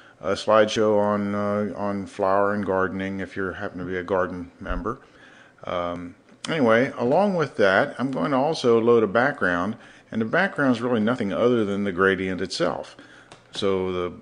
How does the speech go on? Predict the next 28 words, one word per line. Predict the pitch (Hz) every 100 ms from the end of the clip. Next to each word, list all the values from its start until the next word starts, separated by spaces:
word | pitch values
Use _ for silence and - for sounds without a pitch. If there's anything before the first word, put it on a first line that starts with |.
| -
the | -
background's | 95 90 98 101 104 101 92
the | 95
gradient, | 90 101 107 127 143 - - -
the |
primary | - 95 101 98 98
image | 98 107 104
is | 95
the | -
flower | - 104 107 113
and | 104
lettering | 101 98 104 107
on | 143 185 131
the |
gradient. | - 69 - - - - - - - - - - - - - - _
Okay, | 113 143 104
the | 98
first | - 131
thing | 220 180
we're | 135
gonna | 139 120
do, | 117 101 92 117 - -
and, | 104 104 107 107
uh, | 107 104 101 -
all | 131 165
VisiSketch | 147 123 113 123 107 -
Pro, | 117 107 101 92 - - 92
um, | 85 92